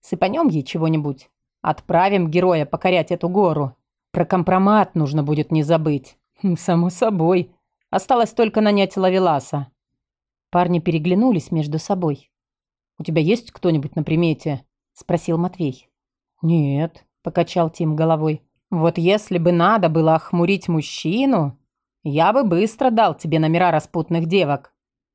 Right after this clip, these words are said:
Я возмущённо посмотрела на Тима. Он сверкнул глазами. «Мне нравится, как ты ревнуешь».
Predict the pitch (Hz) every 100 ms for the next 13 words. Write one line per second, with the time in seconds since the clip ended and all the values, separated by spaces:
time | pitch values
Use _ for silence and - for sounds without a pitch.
0 | _ _ 175 240 262 254 254 320 302 262
1 | 226 233 240 247 240 247 - 196 160 147
2 | 143 _ - 170 170 180 202 185 180 208
3 | 202 196 151 143 - _ _ _ _ 165
4 | 147 147 151 208 190 160 196 208 240 254
5 | 247 233 175 180 226 170 139 -